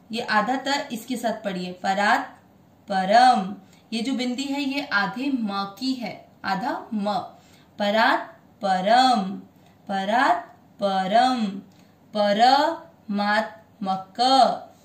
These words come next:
देखो क्या हुआ, पर, र पूरा है पर, माँ के साथ आधा त है मात, म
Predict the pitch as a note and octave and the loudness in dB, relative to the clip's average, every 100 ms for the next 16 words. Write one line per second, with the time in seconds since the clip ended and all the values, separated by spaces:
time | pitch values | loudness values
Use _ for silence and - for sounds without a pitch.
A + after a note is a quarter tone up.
0 | - F#3+ - F3+ - A3+ A3+ A#3 C4 C4+ | -12 -12 -10 -10 2 4 4 2 0 -2
1 | - G#3+ G#3 G3+ G#3 F#3 - - G#3 A3 | -6 4 4 6 4 4 2 -2 2 2
2 | B3 B3+ C#4 C#4 - G3+ G3 G#3 E3 - | 2 0 0 -2 -2 0 2 4 2 -2
3 | - - - G#3 G#3 B3 C4 B3 A3+ G#3 | -16 -18 -2 0 0 -2 0 2 2 0
4 | A#3 B3+ A3+ G#3+ G3 - - - _ _ | 0 0 0 0 0 -4 -12 -20 _ _
5 | _ _ - - G#3+ | _ _ -14 0 4